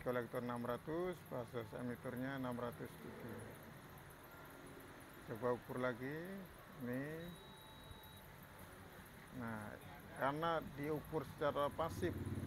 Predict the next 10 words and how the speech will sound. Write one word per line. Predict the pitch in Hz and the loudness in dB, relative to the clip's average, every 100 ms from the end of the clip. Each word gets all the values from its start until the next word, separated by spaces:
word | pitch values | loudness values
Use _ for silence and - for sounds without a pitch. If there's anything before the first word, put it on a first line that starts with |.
| - - - - - - - - 98 98 98 - 101 98 101 98 95 98 98 98 - - - - - - - - - - - - - - - - | 0 0 0 0 2 2 2 2 4 4 4 4 4 4 4 6 6 6 4 4 4 2 0 -2 -2 -2 -2 -2 -2 -2 -2 -4 -4 -6 -8 0
diukur | 135 127 156 147 131 120 - - - - | 2 2 2 2 2 0 -6 -8 -10 -6
secara | - 131 131 | 2 4 6
pasif | 147 139 156 139 - | 4 4 2 -2 -2
ini | 143 147 139 | -2 0 -2
ternyata | 135 139 131 - 151 | -2 0 0 2 4
normal. | 143 131 135 139 156 190 196 196 190 - - - - - - - - - - - - - - | 4 4 6 6 6 4 0 -2 -6 -8 -10 -10 -10 -10 -10 -10 -12 -12 -12 -12 -12 -12 -4
Nih, | 120 123 117 117 | 0 2 0 2
ada | 123 127 | 4 4
kemungkinan | 123 135 135 123 147 165 165 | 4 4 2 2 2 2 2
ini | 160 170 175 170 | 0 -2 -2 -2